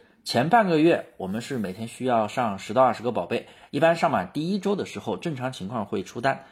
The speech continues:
但并不是说你上了几个宝贝，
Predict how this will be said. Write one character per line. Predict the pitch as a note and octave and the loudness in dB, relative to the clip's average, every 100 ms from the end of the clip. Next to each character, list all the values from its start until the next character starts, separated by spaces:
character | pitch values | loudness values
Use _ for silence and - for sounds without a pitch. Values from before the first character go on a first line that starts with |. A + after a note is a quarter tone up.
| - _ - | -20 _ -2
但 | C3+ | 0
并 | C3 C3+ | 0 -2
不 | A2 | -4
是 | A#2 G#2 | -4 -4
说 | B2 | -2
你 | A2+ F2 | -2 -6
上 | - D3 C3 | -4 -4 -2
了 | G2 | -4
几 | - - | -8 -10
个 | F#3 A#3+ A3 | -4 0 0
宝 | F2 | 0
贝， | A#2 A2+ | -2 -4